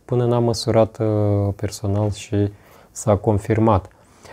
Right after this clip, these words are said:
Uh, eu n-am avut, uh, zero zero nici la filtrare cu osmoză inversă. Am avut, uh, niște aparate la, la București, unde am avut acolo centru.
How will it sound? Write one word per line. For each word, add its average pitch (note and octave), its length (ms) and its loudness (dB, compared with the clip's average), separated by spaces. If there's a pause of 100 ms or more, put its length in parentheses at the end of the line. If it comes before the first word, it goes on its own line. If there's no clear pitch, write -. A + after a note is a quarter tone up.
(160)
Uh, A2+ 280 6
eu B2 120 4
n-am D3 240 4
avut, B2+ 360 2
uh, C3 280 6
zero C3 320 4
zero C3 320 4
nici C3 360 -2
la B2+ 280 4
filtrare B2+ 600 2
cu - 200 -4
osmoză B2 540 2
inversă. G#2 500 4
Am G2 100 0
avut, G2+ 340 0
uh, A#2 80 0
niște A2 280 -2
aparate G#2+ 500 0
la, G2+ 580 2 (640)
la A2 140 6
București, G#2 540 2
unde G#2+ 120 0
am G2 100 2
avut G2+ 200 2
acolo G2+ 580 2
centru. G#2 600 2